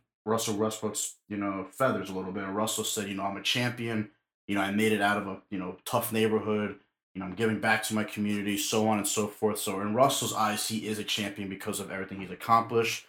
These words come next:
Stephen A's views on it is, you know, his views on basketball is, you know, these guys translate, you know, their numbers into championships.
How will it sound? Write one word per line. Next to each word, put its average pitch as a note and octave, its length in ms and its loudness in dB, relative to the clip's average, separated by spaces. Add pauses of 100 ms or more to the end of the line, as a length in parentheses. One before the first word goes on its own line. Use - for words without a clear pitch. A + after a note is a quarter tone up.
(540)
Stephen B2+ 540 4
A's B2 380 2
views G#2+ 420 2
on G#2 240 4
it G2+ 180 0
is, G2+ 400 -2
you G#2 100 -2
know, G2 400 -4 (460)
his B2 220 0
views A#2 200 0
on A2+ 140 2
basketball G#2 520 0
is, G2 460 -6
you G#2 80 -6
know, G2 140 -4
these G2 220 -4
guys G2+ 340 2
translate, F#2+ 800 -6 (580)
you G2 120 -8
know, F2 380 -6 (200)
their F#2+ 400 -4
numbers F#2+ 480 -2
into F#2 180 -8
championships. - 1000 -4